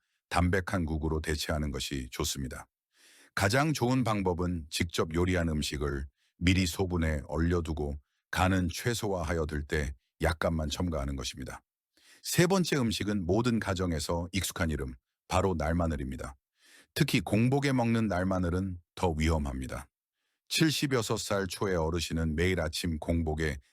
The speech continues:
날마늘 한 쪽을 삼켰습니다. 혈관을 깨끗이 한다는 믿음 때문이었습니다. 그러나 시간이 지나면서 속이 타들어가는 듯한 위통을 느끼고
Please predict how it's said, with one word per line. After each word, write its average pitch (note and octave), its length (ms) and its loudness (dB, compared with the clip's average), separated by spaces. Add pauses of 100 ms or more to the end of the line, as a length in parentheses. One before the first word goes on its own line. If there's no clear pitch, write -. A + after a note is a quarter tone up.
(160)
날마늘 G2+ 560 2
한 F#2+ 180 0
쪽을 F2 260 -4
삼켰습니다. C#2 760 -6 (580)
혈관을 C3+ 640 2
깨끗이 C3 440 0
한다는 G#2 400 0
믿음 G2+ 300 2
때문이었습니다. D2+ 720 -4 (520)
그러나 G#2+ 320 4
시간이 A#2+ 420 0
지나면서 E2+ 800 0 (220)
속이 C3 400 0
타들어가는 G#2+ 640 0
듯한 F2 500 0
위통을 F2+ 420 0
느끼고 D2 460 -4